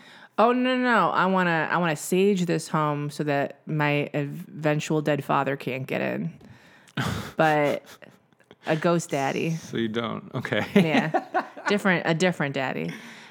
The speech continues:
Speaker 1: Um, but yeah, the show's great. I like it. Um,
Speaker 2: We watched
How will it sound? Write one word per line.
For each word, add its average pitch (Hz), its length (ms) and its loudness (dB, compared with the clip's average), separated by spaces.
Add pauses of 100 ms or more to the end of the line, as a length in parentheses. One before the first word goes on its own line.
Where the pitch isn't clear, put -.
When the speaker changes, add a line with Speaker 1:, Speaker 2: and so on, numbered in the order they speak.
(120)
Speaker 1:
Um, 156 580 0 (640)
but 208 80 2
yeah, 180 100 6
the 175 40 2
show's 208 260 2
great. 156 420 2 (220)
I 160 100 0
like 147 240 2
it. 147 340 0 (360)
Um, 147 760 -4
Speaker 2:
We 175 140 4
watched 127 680 0